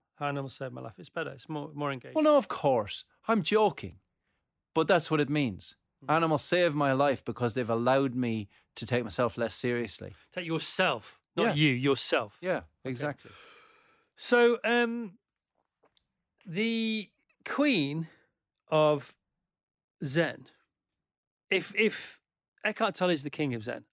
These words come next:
Speaker 1: I, for me, he is the king of Zen. He's the king of living in the now. The Queen of Zen, which is so ironic, is your mum.
Speaker 2: Mm.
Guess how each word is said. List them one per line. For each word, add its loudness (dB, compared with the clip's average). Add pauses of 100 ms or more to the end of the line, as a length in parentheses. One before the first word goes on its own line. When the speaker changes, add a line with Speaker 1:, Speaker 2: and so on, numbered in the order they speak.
Speaker 1:
I, 2
for 0
me, 4
he 2
is 0
the -4
king -4
of -8
Zen. -4 (180)
He's 4
the -4
king 0
of -2
living -2
in -6
the -6
now. -8 (840)
The -6
Queen 2
of 4
Zen, 0 (160)
which 0
is 2
so 4
ironic, 0 (640)
is 2
your 6
mum. 0 (360)
Speaker 2:
Mm. 0